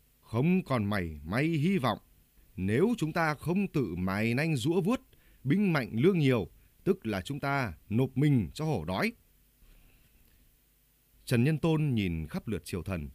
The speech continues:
rồi quay lại hỏi quan công hộ, Nguyễn Hiền. "Khanh cho biết, công cuộc rèn đúc khí giới đến đâu? Có sáng chế thêm được loại nào đắc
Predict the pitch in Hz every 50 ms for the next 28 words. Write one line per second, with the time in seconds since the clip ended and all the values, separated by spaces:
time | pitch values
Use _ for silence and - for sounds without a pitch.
0 | - - - - - 98 110 113 117 117 110 - 180 175 147 104 80 87 101 95
1 | 82 73 73 - - - 110 110 101 101 92 - 113 101 92 90 98 95 - -
2 | - _ _ _ _ _ - 98 104 117 156 190 123 104 98 82 71 60 - -
3 | - _ _ _ _ _ _ _ _ _ _ - _ - - _ _ _ _ _
4 | _ _ _ _ _ _ - - - 98 113 107 101 98 95 90 85 - 95 90
5 | 92 117 185 - - - - _ _ _ _ - 139 143 165 - - 113 104 95
6 | - - - 98 85 101 98 98 104 127 180 - - - 127 135 110 113 107 123
7 | 196 185 113 120 175 143 147 139 92 - - _ _ _ _ _ _ _ _ _
8 | _ _ _ _ - - 113 123 - - 95 90 113 165 170 - 113 127 - 135
9 | 135 127 113 98 87 - 95 92 92 78 - - - - 95 90 87 82 82 78
10 | 73 73 73 - 180 175